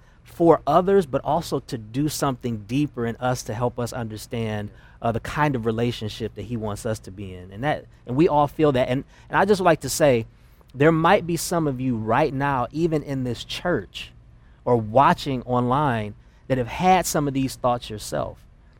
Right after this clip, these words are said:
Maybe you felt this same tension, this same anxiety. And the beauty of Scripture is that it speaks to the very places in which we find, we, uh, in which we find ourselves today and doesn't leave us abandoned in that way.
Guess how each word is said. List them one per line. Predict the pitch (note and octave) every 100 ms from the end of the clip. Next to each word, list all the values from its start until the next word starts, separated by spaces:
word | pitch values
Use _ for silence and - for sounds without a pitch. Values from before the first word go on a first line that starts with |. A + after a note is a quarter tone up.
| - -
Maybe | D3 D#3+
you | D#3+
felt | C#3+ - F3 F3+ -
this | C3+
same | - C#3 C#3+ C#3 B2+ -
tension, | - E3 D3 B2 G#2+
this | A#2+
same | - C3+ C3+ C3+ -
anxiety. | B2 A#2+ G#2 B2+ D3 C#3 A2 G#2+ - - -
And | B2+ A#2
the |
beauty | G#2+ A2 C#3 G#3 E3+
of | A#2+
Scripture | - - F3 - C3
is | A#2 A2+
that | B2
it | A2+
speaks | - - - - G#3 F3 -
to | - C3 A#2+
the | G#2+
very | G#2 B2 C#3+
places | C3+ - - E3 E3+ D3 B2
in | A#2+
which | B2 -
we | A#2+
find, | A2+ B2+ C3 C3+ - - - - -
we, | C3
uh, | A#2+ A#2
in | B2+
which | C3 -
we | B2
find | C3 C3+ A#2+
ourselves | A2+ A#2 A2 G#2
today | A2+ A2 B2+
and | A2
doesn't | G#2 B2+ A#2 G#2+
leave | A#2 G#2
us | G2 G2+
abandoned | G2 G#2+ A2 G#2 F2+
in | F#2
that | F#2 E2+
way. | D#2+